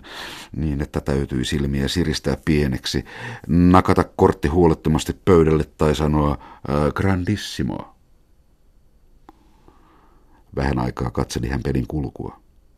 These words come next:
Hän koetteli ymmärtää sitä, teki johtopäätöksiään ja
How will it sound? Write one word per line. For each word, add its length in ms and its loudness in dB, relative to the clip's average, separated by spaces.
Hän 240 0
koetteli 540 2
ymmärtää 640 0
sitä, 500 -4
teki 240 6
johtopäätöksiään 1040 2
ja 200 2